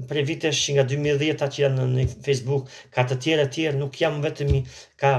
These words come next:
të tjerë, të tjerë, plot. E të rinj të tjerë. Kështu që ky mos të marrë, të përvetsoj, e të shesi libra, të gjitha kjo është propagandë që ai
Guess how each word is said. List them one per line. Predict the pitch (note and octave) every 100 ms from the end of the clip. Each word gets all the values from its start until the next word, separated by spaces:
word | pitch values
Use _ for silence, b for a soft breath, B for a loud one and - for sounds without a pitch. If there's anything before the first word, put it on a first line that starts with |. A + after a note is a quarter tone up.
| B2
të | - B2+
tjerë, | D#3+ C#3
të | -
tjerë, | D#3 C3+ -
plot. | - B2+ - _ _ _ _ _ _ -
E | C#3+
të | C#3+ D3+
rinj | C#3
të | B2+
tjerë. | D3 C3 B2+ B B
Kështu | C#3
që | C3
ky | E3+
mos | D#3+ E3
të | D3+ D3+
marrë, | F3+ F3+ C#3+
të | D3
përvetsoj, | D3 C#3 C3+ E3 F3 F#3+ F#3+ B B
e | C3
të | C3+ F3
shesi | F3 C#3+ C#3
libra, | E3 F3+ D#3
të | C3
gjitha | E3+ D#3
kjo | F3 E3
është | D3
propagandë | C3+ C3 F3 D3
që |
ai | C#3+